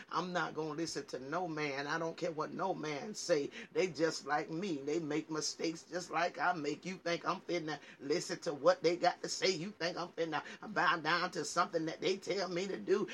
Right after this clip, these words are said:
They talking about some give, some tithes, and some offerings, and they talking about, uh, go over and fix them problems that me and such and such, and I need to forgive them.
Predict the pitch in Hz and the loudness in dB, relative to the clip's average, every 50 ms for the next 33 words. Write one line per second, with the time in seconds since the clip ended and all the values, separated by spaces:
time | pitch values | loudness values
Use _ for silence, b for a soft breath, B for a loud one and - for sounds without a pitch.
0 | B 175 B 151 156 180 - - 175 170 165 165 151 156 147 139 139 156 175 170 | B -2 B 2 2 2 2 2 2 2 2 2 0 -2 -2 -2 0 0 2 2
1 | 175 175 - 170 143 139 147 - 104 170 185 180 156 165 190 - 156 139 143 - | 0 0 -2 -2 0 0 -2 -2 0 2 4 4 4 2 0 -2 -4 -6 4 8
2 | - 175 180 165 - 170 165 151 160 180 170 170 147 143 - 156 165 180 185 - | 10 10 10 10 8 2 2 0 0 0 2 2 0 2 4 4 4 4 4 2
3 | 156 151 151 139 143 - - 190 190 190 - 147 170 170 - 160 151 147 165 170 | 0 -4 -2 -2 -2 2 2 2 2 4 4 2 2 2 2 -4 -2 2 2 2
4 | 156 - B B B B 160 151 139 123 165 180 170 160 175 185 156 170 170 170 | 2 0 B B B B -4 -2 2 4 4 6 8 8 8 8 6 4 4 4
5 | - 139 113 - - - 190 190 - - - 180 185 156 - - - 185 185 156 | 0 -6 -8 -4 0 0 0 0 0 2 2 2 2 0 -6 -4 -2 0 0 -2
6 | 156 151 151 - 156 147 - 151 175 185 170 170 - - 175 175 - - 143 - | -2 -4 -4 -2 -2 -2 -2 -2 0 0 0 0 0 0 -2 -2 -2 -4 0 4
7 | - 180 170 - 151 147 143 175 196 180 160 175 175 - 170 - - 170 156 - | 4 4 4 4 0 2 2 2 2 2 0 -2 -2 -4 -6 -4 -4 -6 -4 -4
8 | 160 190 180 165 165 160 170 180 170 | -2 0 0 0 0 0 -2 -2 -2